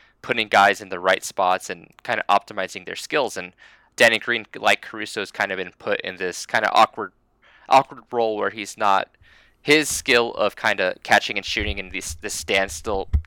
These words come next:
you know, jump shot where he's getting a lot of space and kinda taking advantage of that, it's not really, ha-, hasn't really shown that much after that first game where he's now coming off screens and he's kinda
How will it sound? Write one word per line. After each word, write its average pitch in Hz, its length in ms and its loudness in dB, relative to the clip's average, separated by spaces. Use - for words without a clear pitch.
you 117 100 -2
know, 95 100 4
jump 98 240 2
shot 98 220 2
where 92 80 0
he's 90 120 -4
getting 95 260 -4
a 90 40 -6
lot 90 160 2
of 90 60 -8
space 92 380 -8
and 95 120 -16
kinda 90 240 -4
taking 92 300 -18
advantage 92 280 0
of 95 80 -10
that, 90 140 -2
it's 95 140 -8
not 101 160 2
really, 98 420 -4
ha-, 147 140 8
hasn't 147 360 4
really 131 340 0
shown 110 500 2
that 113 240 6
much 107 260 0
after 107 220 -2
that 92 160 -2
first - 280 -8
game 95 220 -4
where 87 100 -10
he's 92 280 -12
now 107 340 6
coming 107 240 -6
off 95 160 0
screens 110 600 -6
and 101 140 -16
he's 98 160 -14
kinda 98 400 0